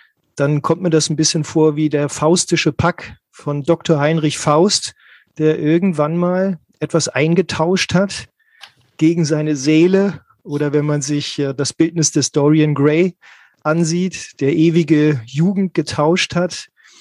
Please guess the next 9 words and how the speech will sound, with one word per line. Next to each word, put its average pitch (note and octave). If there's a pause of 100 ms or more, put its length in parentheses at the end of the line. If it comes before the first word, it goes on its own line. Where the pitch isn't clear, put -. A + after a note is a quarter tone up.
(260)
gegen D3+
das C#3+
Bildnis. F#3 (160)
Oder D#3
auch D3
wenn D3
man D3+
sich, D3+
äh, D3